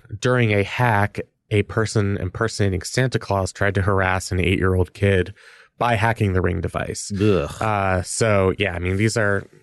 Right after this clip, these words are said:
Speaker 1: certainly pretty harrowing accounts, especially hearing them come from parents. So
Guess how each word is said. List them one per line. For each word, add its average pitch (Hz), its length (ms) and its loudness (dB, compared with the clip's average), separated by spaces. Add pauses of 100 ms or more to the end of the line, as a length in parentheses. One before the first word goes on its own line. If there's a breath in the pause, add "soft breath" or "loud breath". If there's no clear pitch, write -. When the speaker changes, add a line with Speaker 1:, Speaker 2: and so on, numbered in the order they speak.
(300)
Speaker 1:
certainly 113 920 2
pretty 123 220 0
harrowing 110 420 2
accounts, 98 480 -2
especially 98 680 0
hearing 123 260 2
them 104 120 2
come 110 180 -2
from 101 300 -2
parents. 101 680 -4
So 139 720 2